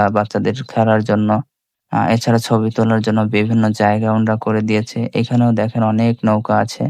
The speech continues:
এই নৌকা নিয়ে মূলত বাজারে ঘুরতে যাওয়া হয়, পুরো খাল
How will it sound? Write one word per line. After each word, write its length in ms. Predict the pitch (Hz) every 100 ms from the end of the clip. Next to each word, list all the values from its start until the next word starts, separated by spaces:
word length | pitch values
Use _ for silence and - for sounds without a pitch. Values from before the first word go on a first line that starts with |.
| - _ _ -
এই 80 | 120
নৌকা 340 | 113 110 110
নিয়ে 260 | 107 110 127 123
মূলত 340 | - 107 113 107 104 104 104 104
বাজারে 380 | 110 110 107 104
ঘুরতে 320 | 107 113 110 104
যাওয়া 260 | 104 104 110
হয়, 200 | 107 113
পুরো 280 | - 107 110
খাল 260 | - 113